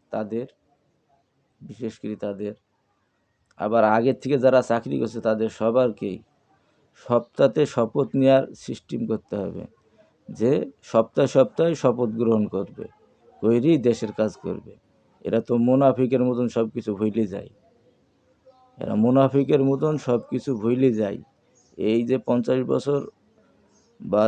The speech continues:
তিরিশ বছর বা আশি বছর, তার মনে করেন ষাট বছর চাকরির মেয়াদ, সে ষাট বছর বা পঞ্চাশ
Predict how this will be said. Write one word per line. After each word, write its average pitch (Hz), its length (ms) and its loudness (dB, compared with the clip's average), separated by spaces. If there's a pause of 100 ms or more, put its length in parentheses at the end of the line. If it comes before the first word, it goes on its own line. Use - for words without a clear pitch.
তিরিশ 127 360 -2
বছর 131 340 -2 (180)
বা 120 100 4 (120)
আশি 113 280 -4
বছর, 123 300 -2
তার 120 140 4 (480)
মনে 113 240 -6
করেন 120 280 0 (840)
ষাট 113 160 4 (100)
বছর 123 300 0
চাকরির 123 680 0 (300)
মেয়াদ, 120 340 4 (2000)
সে 120 120 -2 (160)
ষাট 117 200 2 (120)
বছর 127 260 0 (300)
বা 107 180 -2
পঞ্চাশ 117 260 -4